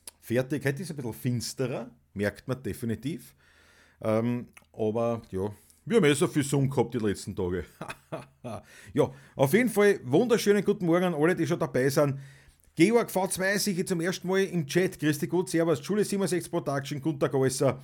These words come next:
Franz Brandwein, die Tanja Merget natürlich dabei, Andreas Danzl, G S Ferche, Marinus Herzl am Start, Jota, Thomas Basler, Bruder Herz, die Momo M. Fast eine der ersten, wenn nicht der Paul Schwarz gewesen war, der noch vor der Momo,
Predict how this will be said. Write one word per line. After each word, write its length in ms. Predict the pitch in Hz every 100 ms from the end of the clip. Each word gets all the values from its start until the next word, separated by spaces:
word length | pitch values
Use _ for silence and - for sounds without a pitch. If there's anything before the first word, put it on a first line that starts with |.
| - - -
Franz 320 | 110 127 -
Brandwein, 400 | 120 120 123 117
die 140 | 113
Tanja 300 | 113 110 113
Merget 360 | 107 104 110 110
natürlich 340 | 95 113 95
dabei, 300 | - 98 104
Andreas 500 | 120 139 135 131 123
Danzl, 380 | 127 110 107 113
G 200 | - 135
S 140 | 120
Ferche, 440 | - 120 104 117 98 - - _ -
Marinus 500 | 143 175 175 165 139
Herzl 300 | 139 139 143
am 100 | 135
Start, 340 | 135 117 117
Jota, 500 | 120 135 135 117 - _ _ _ _ _ _ _ _ -
Thomas 300 | 165 208 143
Basler, 460 | 156 156 139 151 139
Bruder 300 | 135 131 127
Herz, 340 | 113 110 - - _ _ _ -
die 80 | 110
Momo 280 | 120 117
M. 300 | 95 87 80 69
Fast 300 | - 196 -
eine 160 | 175 156
der 140 | 139
ersten, 500 | 127 120 - 127 95 87
wenn 140 | 131
nicht 100 | 156
der 80 | 139
Paul 240 | 135 120 117
Schwarz 320 | 107 101 -
gewesen 260 | 104 92
war, 220 | 90 87 - _ _ _ _ _
der 100 | 104
noch 140 | 107 95
vor 260 | - 147
der 120 | 170
Momo, 500 | 151 139 139 135 127